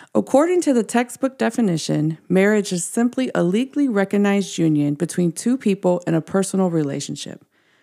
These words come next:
But what does that really mean? From a biblical perspective, marriage is much more than just a legal contract. It is a God-ordained covenant between a man and a woman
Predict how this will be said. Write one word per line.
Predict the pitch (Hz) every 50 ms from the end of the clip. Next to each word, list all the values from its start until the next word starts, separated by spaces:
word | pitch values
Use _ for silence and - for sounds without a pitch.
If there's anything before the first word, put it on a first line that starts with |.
| _ _ -
But | - 226
what | 202 208 247 277 285
does | 320 294 240
that | 226 214 208 190
really | 196 214 226 220 220
mean? | 214 226 240 208 165 139 139 143 - _ _ _ _ _ _ _ _ _ _ _ _ _ _ _ _ _ _ _ _ _ _ _ _ _ _ _ _
From | - 202 202 190
a | 170
biblical | 151 156 - - 247 320 330 311 - 196 175
perspective, | - - 175 156 - - 156 151 - - 151 151 160 156 151 _ _ _ _ _ -
marriage | - 196 190 185 190 180 185
is | 170 160
much | 175 175 196 208 226 220 -
more | 202 190 180 165 156
than | 156 160
just | 151 170 165 - -
a | 160
legal | 151 156 156 156 160 151
contract. | - - 143 143 147 - - - - _ - - _ _ _ _ _ _ _ _ _ _ -
It | - 170
is | 180 170
a | 175
God-ordained | 165 156 175 175 185 196 220 240 - 247 233 214 208 208 208 208
covenant | - - 175 165 156 156 156 151 151 -
between | - 165 - - 180 170
a | 160 156
man | 156 160 170 170 175 185 196
and | 190 196 202
a | 214
woman | 202 185 175 160 147 143 139 139 151 165